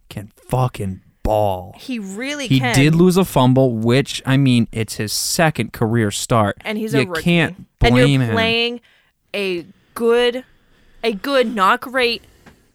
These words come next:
Speaker 2: Cleveland Browns defense. Obviously, this game doesn't show it, but
Speaker 1: He
Speaker 2: they have great individual
Speaker 1: And I'm
Speaker 2: talent.
Speaker 1: almost certain it was Myles Garrett that caused the fumble.
Speaker 2: If,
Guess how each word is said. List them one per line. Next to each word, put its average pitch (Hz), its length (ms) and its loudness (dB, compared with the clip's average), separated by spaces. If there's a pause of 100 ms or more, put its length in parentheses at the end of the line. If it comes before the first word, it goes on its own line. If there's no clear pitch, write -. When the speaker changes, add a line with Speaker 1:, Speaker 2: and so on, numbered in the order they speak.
(180)
Speaker 2:
Cleveland 208 460 -6
Browns 170 380 -4
defense. 165 400 -12
Obviously, 226 400 -2
this 214 140 -4
game 233 180 -2
doesn't 220 240 -6
show 190 240 -4
it, 214 140 -2
but 185 80 4
Speaker 1:
He 180 60 4
Speaker 2:
they 165 60 4
have 202 160 0
great 214 320 -2
individual 196 480 -8
Speaker 1:
And 135 140 2
I'm 131 120 4
Speaker 2:
talent. 147 140 2
Speaker 1:
almost 175 220 2
certain 139 260 0
it 120 40 2
was 110 120 0
Myles 113 320 0
Garrett 104 300 -2
that 107 80 -12
caused 104 280 -6
the - 60 -20
fumble. - 400 -10 (840)
Speaker 2:
If, 262 180 -2